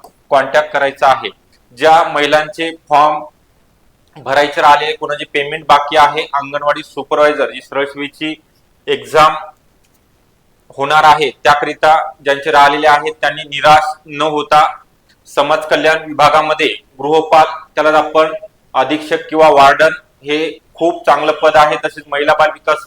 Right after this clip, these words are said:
विभागामध्ये पण परिवीक्षिका अधिकारी ग्रुप बी चं पद आहे, अराजपत्रित पद. तर यामध्ये पण तुम्ही महिलांकरिता एक सुवर्ण संधी आहे. ज्यांचं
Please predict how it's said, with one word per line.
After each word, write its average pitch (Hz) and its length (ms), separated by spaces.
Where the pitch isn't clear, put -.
विभागामध्ये 147 580
पण 156 200
परिवीक्षिका 151 640
अधिकारी 147 460
ग्रुप 147 460
बी 151 120
चं - 140
पद 156 240
आहे, 151 440
अराजपत्रित 151 600
पद. 147 140
तर 156 60
यामध्ये 165 380
पण 175 160
तुम्ही 175 480
महिलांकरिता 156 540
एक 160 140
सुवर्ण 151 380
संधी 156 300
आहे. 160 300
ज्यांचं 147 340